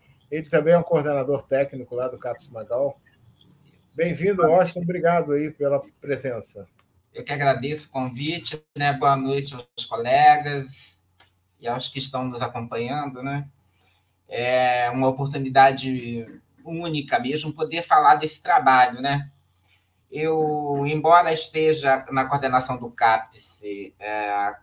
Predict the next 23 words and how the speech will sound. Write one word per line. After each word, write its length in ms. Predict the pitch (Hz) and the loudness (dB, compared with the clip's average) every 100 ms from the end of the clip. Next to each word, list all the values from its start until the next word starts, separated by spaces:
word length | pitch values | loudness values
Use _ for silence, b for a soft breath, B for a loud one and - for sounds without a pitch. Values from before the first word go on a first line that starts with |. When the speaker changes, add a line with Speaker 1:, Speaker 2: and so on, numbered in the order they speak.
| _ | _
Speaker 2:
quatro 420 | - - - 104 | 2 2 0 -12
meses, 560 | 107 165 160 117 113 107 | -8 -2 0 -2 -6 -16
estou 320 | - - 135 | -18 -8 -4
na 100 | 143 | -2
saúde 360 | 143 139 139 143 | 0 -2 -2 -6
mental 580 | 147 143 139 139 143 | -8 -4 0 2 2
há 160 | 165 160 | 2 0
quase 300 | - 139 - | 4 2 4
quarenta 400 | 160 156 156 185 | 2 2 2 2
anos, 480 | 170 131 120 113 110 | 2 0 -2 -6 -10
né? 240 | 120 135 151 _ _ _ _ _ _ _ _ _ _ _ _ _ | -10 -10 -10 _ _ _ _ _ _ _ _ _ _ _ _ _
É, 220 | 120 117 | -6 -4
desde 360 | 113 143 151 143 | -2 0 0 -2
o 80 | 139 | -6
tempo 520 | - 135 139 135 127 | -2 0 0 -2 -6
da 260 | 117 120 117 | 2 6 6
abertura 520 | 120 123 - 127 117 | 4 -2 -4 -8 -8
dos 160 | 110 113 | -8 -6
hospícios, 1000 | 117 - 175 185 180 165 - 151 147 143 | -6 -8 -6 -4 -4 -4 -6 -8 -6 -6
finalização 680 | 135 127 120 117 120 117 113 | -4 -2 -2 -4 -6 -6 -10
dos 160 | 113 | -12
mo-, 200 | 107 110 | -12 -14
dos 680 | - 107 104 104 101 - - | -14 -14 -12 -12 -12 -16 -16